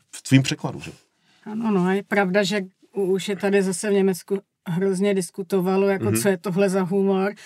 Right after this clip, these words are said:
Speaker 2: a je to přípustný humor.
Speaker 1: A Češi se smáli
Speaker 2: A
Speaker 1: a
Speaker 2: Češi samozřejmě se
Speaker 1: profesor-
Speaker 2: smáli, úplně to neřešili. V
Speaker 1: No, no.
Speaker 2: Německu se hrozně řešilo, jestli
Speaker 1: Jestli
Speaker 2: je
Speaker 1: se můžeš smát, to se mi zdá, to se mi
Speaker 2: Darf
Speaker 1: stává
Speaker 2: man
Speaker 1: taky.
Speaker 2: über Hitlera lachen?
Speaker 1: No.
Speaker 2: Můžeme se smát jako Hitlerovi
Speaker 1: Hitlerovi.
Speaker 2: už, no.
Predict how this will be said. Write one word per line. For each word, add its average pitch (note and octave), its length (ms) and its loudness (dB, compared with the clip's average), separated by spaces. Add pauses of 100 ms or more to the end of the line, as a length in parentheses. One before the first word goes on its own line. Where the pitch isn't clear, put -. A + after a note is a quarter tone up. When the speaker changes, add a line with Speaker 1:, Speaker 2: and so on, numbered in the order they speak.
(260)
Speaker 2:
a - 40 6
je - 120 8
to A3 120 -2
přípustný G3 600 -2
humor. F#3 500 2
Speaker 1:
A - 80 -2
Češi C3 220 2
se C3 120 0
smáli A#2 300 4
Speaker 2:
A B2 100 8
Speaker 1:
a - 40 6
Speaker 2:
Češi A3 340 2
samozřejmě G#3+ 460 4
se F#3 60 4
Speaker 1:
profesor- A#3 160 4
Speaker 2:
smáli, A3 280 8
úplně G#3+ 320 -2
to A3+ 100 -4
neřešili. G#3 580 -2
V - 20 0
Speaker 1:
No, G3 100 6
no. F3+ 60 4
Speaker 2:
Německu F#3 300 -4
se G3 120 -4
hrozně F#3+ 340 0
řešilo, G3 440 -2
jestli G3 340 0
Speaker 1:
Jestli - 140 8
Speaker 2:
je - 40 8
Speaker 1:
se C3+ 60 8
můžeš C3 240 8
smát, C#3 260 4
to G#2+ 80 -4
se C3 100 2
mi A#2 100 6
zdá, B2 300 2
to A#2 80 -8
se A#2 80 -6
mi - 40 6
Speaker 2:
Darf G3+ 140 6
Speaker 1:
stává C3 160 2
Speaker 2:
man A3+ 120 6
Speaker 1:
taky. A3 120 2
Speaker 2:
über G#3+ 160 2
Hitlera G#3+ 460 -4
lachen? G3+ 420 -4
Speaker 1:
No. F#3 80 6
Speaker 2:
Můžeme G3 240 4
se G#3 140 -8
smát G3 440 -6
jako F#3+ 180 -20
Hitlerovi G#3+ 500 0
Speaker 1:
Hitlerovi. A#3 340 6
Speaker 2:
už, - 160 -6
no. F#3 220 -4